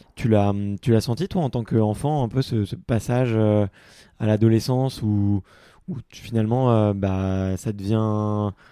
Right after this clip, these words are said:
Euh, presque professionnel. Bon, on va en reparler un, un peu après du, du fait que ça reste un sport amateur. Mais, euh, voilà, que tout se professionnalise, que tout se devient plus sérieux, que,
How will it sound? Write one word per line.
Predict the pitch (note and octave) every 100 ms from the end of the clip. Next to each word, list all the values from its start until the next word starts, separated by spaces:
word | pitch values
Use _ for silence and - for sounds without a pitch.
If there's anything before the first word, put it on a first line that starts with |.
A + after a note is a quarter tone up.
| - _ _
Euh, | G#2+ F#2+ F#2 F#2 F2+
presque | - - B2+
professionnel. | G#2 A2 G#2+ G#2 B2 D3+
Bon, | A2+ G2+
on |
va | F#2+
en | F#2
reparler | - G#2+ G#2
un, | G2+ A2+ G2+
un | G#2+ G2+
peu | -
après | G#2+ - B2
du, | A2+ G2
du | F#2+
fait | A#2 -
que | G#2+ F#2+ G2 G2 -
ça | - G#2+
reste | G2 -
un |
sport | G#2 - G2
amateur. | G2 G2 C#3 C#3+ _ - - - _
Mais, | A2 G#2+ G2+
euh, | G2 F#2+ F2 - - _
voilà, | A2 C3
que | -
tout | - -
se | B2
professionnalise, | - A#2+ A2+ A2+ A2 G#2 B2 C3+
que | -
tout | G#2+ A#2+
se | A2
devient | A2 A2 A2 A2 -
plus | A2+ G#2+
sérieux, | F#2+ - G2+ A2 B2 C3+ C#3 C#3+
que, | - G#2+ G#2+ G#2 G2+ G2+